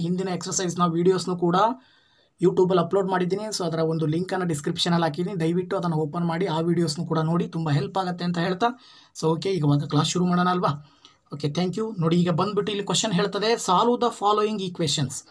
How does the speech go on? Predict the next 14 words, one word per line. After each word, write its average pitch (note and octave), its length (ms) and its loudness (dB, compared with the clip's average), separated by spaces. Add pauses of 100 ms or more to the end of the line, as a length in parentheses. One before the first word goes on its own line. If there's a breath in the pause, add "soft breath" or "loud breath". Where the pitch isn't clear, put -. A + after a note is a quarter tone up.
(720 soft breath)
ಇಲ್ಲಿ B3+ 120 8 (140)
ಇದರ G3 200 2
ಅರ್ಥ F#3+ 120 -2 (140)
ಎಕ್ಸ್ನ - 300 -2
ಬೆಲೆಯನ್ನು F#3+ 360 2
ಕಂಡುಹಿಡಿಬೇಕು. D#3+ 600 0
So A3+ 140 0
ಹಿಂದಿನ G#3+ 220 -4 (100)
ವೀಡಿಯೋಸಲ್ಲೂ F#3 500 0
ಕೂಡ F#3 180 -2
ಸಾಕಷ್ಟು F3+ 400 -2
ಬಾರಿ E3+ 220 -4
ಈ - 80 -8
ಥರದ D#3+ 160 -2